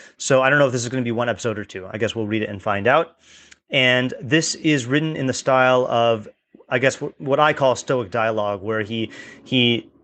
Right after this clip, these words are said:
states ideas in the voice of reason and then objects to them in the voice of emotion. So I'm gonna try to make the voice of emotion a little bit whiny, just to give an audible distinction between the two, since you're not reading this in text. At the break of day,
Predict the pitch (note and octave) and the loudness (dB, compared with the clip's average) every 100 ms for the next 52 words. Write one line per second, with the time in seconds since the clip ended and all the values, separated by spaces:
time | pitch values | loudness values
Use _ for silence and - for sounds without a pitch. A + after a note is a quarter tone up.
0 | - - - D3+ D3 - - _ _ _ | -10 -4 0 0 0 -10 -10 _ _ _
1 | _ _ C#3+ C3 C3 C#3 C3 D#3 B2+ A2 | _ _ 0 2 4 4 2 -2 -2 0
2 | B2 B2 G2+ A#2 C3 C3+ C3+ C3+ B2+ B2 | 0 -2 -4 0 0 0 -2 -2 -2 0
3 | A2+ A#2 A#2 - B2 - B2+ - C#3 B2 | 2 2 0 -2 -4 0 -2 -2 -4 -2
4 | B2 B2 B2+ A#2 G#2+ G2+ A#2+ A2+ - A2 | -2 -2 -4 -4 -4 0 0 0 -4 -6
5 | - A2+ A#2 A2 A2 G#2+ - - - - | -4 0 0 0 -4 -10 -14 -16 -4 2
6 | D3 C#3 - D#3+ D3+ C#3+ C3 C3 - A2+ | 4 2 2 2 2 2 2 0 -2 0
7 | B2+ B2 A2 A2 A#2 A2+ B2 A#2 A2 A#2 | 0 0 -2 0 0 0 -4 -4 -2 0
8 | A2+ A2+ G#2+ G2+ A2 A#2+ B2 A#2+ - - | 2 0 -2 0 2 4 2 0 -14 -6
9 | A2+ - A#2+ A2+ A2+ - A#2+ A2 A2+ A#2 | -4 0 2 2 0 -2 0 2 2 2
10 | A2+ A2 G2+ - A2 - G#2 F#2 A2 G#2 | 2 2 -2 -4 -6 -4 -4 -4 -4 -4
11 | - G#2 G2+ G2+ G#2+ G#2+ G2+ G#2 G2+ G2 | -2 -4 -2 -4 0 0 2 0 0 -2
12 | G2+ F#2+ G#2 G2 - - _ _ - - | -4 -6 -8 -8 -16 -20 _ _ -20 -20
13 | _ - - - - - - - _ - | _ -20 -20 -20 -20 -20 -20 -20 _ -2
14 | B2 A2+ F#3+ G#3+ D#3 C3+ A#2 A#2+ | 0 2 2 2 0 2 4 2